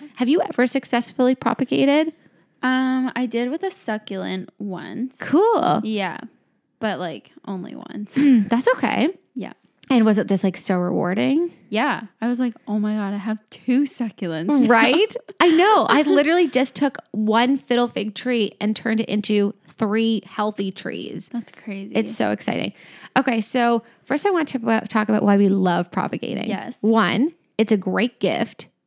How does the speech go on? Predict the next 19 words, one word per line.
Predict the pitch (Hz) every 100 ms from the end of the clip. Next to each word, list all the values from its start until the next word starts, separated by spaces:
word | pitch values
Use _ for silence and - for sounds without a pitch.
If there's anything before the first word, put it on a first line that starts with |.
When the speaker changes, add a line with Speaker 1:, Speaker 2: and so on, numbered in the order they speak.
| _
Speaker 1:
It's, | 220 214
like, | 208
a, | -
literally | 208 254 254 196
a |
free | 180 - 208 196
gift | 190 185
for | 202
you. | 190 196 - 240 - _ _ -
Like, | 202 - - -
take | - 208
a | 214 190 - - -
old | - 208 233 202
jar | 196 185
you | 202 208
had | 196
in | 202
your | 196
house, | 190 220